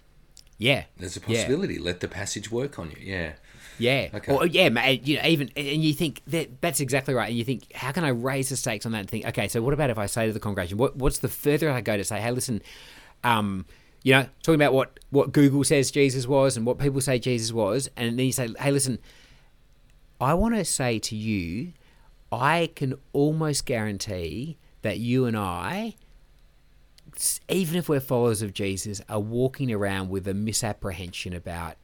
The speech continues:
Speaker 1: who he really was or
Speaker 2: Mm.
Speaker 1: this aspect of his character. And this passage is gonna,'" you know, and then, 'cause I don't want the, I want the, the passage to be the solution to the problem that I've created,
Speaker 2: Mm.
Speaker 1: and I want the people listening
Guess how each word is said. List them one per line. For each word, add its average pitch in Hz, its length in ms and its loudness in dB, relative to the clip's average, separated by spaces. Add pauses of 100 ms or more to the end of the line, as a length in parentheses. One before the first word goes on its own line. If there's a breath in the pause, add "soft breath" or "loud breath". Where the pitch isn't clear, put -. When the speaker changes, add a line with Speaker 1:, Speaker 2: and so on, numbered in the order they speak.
(320)
Speaker 1:
who 104 80 0
he 92 580 -4
really 98 360 -2
was 73 500 -10 (100)
or 95 140 -4
Speaker 2:
Mm. 87 60 -4
Speaker 1:
this 107 180 -2
aspect 95 420 -6
of 85 40 -8
his 80 140 -10
character. 76 560 -12 (600 soft breath)
And 101 180 -2
this 113 160 0
passage 90 400 -4
is 90 60 -12
gonna,'" 92 240 -6
you 120 180 0
know, 107 80 -2
and 117 200 -2
then, 135 180 2 (380 loud breath)
'cause 139 120 0
I 143 60 2
don't 190 280 -2
want 175 240 -8
the, 113 280 0 (800 soft breath)
I 123 60 2
want 151 400 0
the, 110 480 -2 (800)
the 113 140 -2
passage 165 600 -2
to 139 100 -2
be 127 140 4
the 123 120 0
solution 120 600 0
to 120 120 -4
the 104 80 -2
problem 165 440 2
that 110 100 0
I've 101 200 -2
created, 104 680 -2 (160 loud breath)
Speaker 2:
Mm. 95 220 -4
Speaker 1:
and 127 100 4
I 127 40 6
want 131 200 2
the 127 60 -2
people 131 400 2
listening 147 880 -2